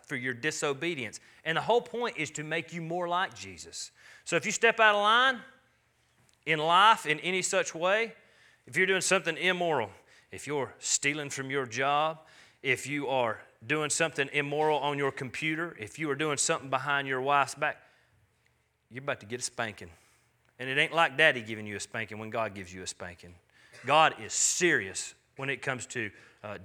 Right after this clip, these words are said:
discipline in the Christian life. And he is just in doing it. And we have no right to complain when we experience it.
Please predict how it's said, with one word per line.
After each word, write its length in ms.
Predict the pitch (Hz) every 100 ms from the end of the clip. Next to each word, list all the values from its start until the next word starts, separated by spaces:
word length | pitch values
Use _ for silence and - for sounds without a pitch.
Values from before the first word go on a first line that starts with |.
| 104
discipline 580 | 170 165 - 120 104 104
in 120 | 120
the 60 | 113
Christian 420 | - 139 - 123
life. 300 | 117 117 107
And 120 | 147
he 120 | 143 170
is 120 | 139
just 440 | 120 151 202 156 -
in 140 | 139
doing 260 | 147 147 127
it. 80 | 117 - -
And 120 | 147
we 120 | 180
have 200 | 185 139
no 260 | 135 170 202
right 240 | 202 190 175
to 80 |
complain 520 | 170 156 139 151 139 120
when 80 |
we 120 | 123 123
experience 600 | - - 123 107 98 -
it. 140 | 98